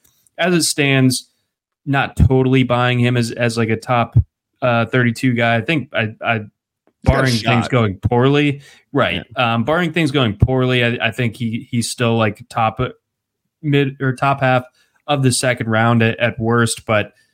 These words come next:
Speaker 1: again, you know, if, if, if things do go poorly, then, you know, we, we could see a fairly,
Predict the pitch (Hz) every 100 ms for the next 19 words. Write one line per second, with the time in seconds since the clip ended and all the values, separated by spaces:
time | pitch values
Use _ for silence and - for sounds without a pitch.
0 | _ 101 123 143 123 - 107 110 107 -
1 | - 117 104 - - - - 127 120 98
2 | 143 156 139 - - 120 120 117 110 113
3 | 110 104 98 104 101 110 107 104 101 -
4 | 110 101 95 110 107 104 98